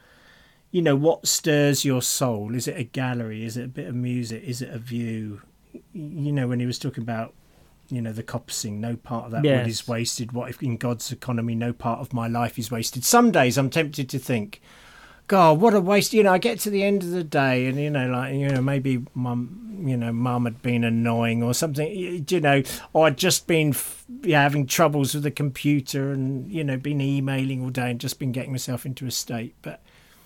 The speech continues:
Speaker 1: I think the wise person sort of sits back from all that and says, "But all of those things are what you were called to do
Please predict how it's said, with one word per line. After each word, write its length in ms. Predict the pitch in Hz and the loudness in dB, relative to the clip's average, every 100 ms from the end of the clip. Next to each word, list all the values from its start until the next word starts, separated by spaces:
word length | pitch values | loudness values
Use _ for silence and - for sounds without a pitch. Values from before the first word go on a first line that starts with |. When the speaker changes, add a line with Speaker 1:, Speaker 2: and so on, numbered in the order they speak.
| _ _ _ - | _ _ _ -10
Speaker 1:
I 80 | 170 | -4
think 240 | 214 202 | -2 -2
the 80 | 175 | -4
wise 560 | 156 170 170 165 151 | -2 0 2 2 2
person 440 | - 139 127 - 123 | -2 -4 -4 -4 -8
sort 200 | - 139 | -8 -8
of 60 | 123 | -6
sits 300 | - 131 - | -4 -6 -8
back 260 | 135 123 | -10 -10
from 160 | - 135 | -10 -8
all 100 | 120 | -6
that 180 | 117 113 | -6 -8
and 80 | |
says, 180 | 135 135 | -8 -8
"But 200 | - - | -8 -10
all 260 | 226 196 190 | -4 -4 -4
of 120 | 180 | -6
those 280 | 156 151 135 - | -4 -4 -4 -4
things 400 | 131 117 110 117 | -4 -4 -6 -8
are 20 | |
what 180 | 117 - | -8 -8
you 140 | 113 | -8
were 80 | 110 | -8
called 380 | - 120 104 - | -8 -8 -8 -12
to 100 | 101 | -14
do 260 | 104 98 | -12 -12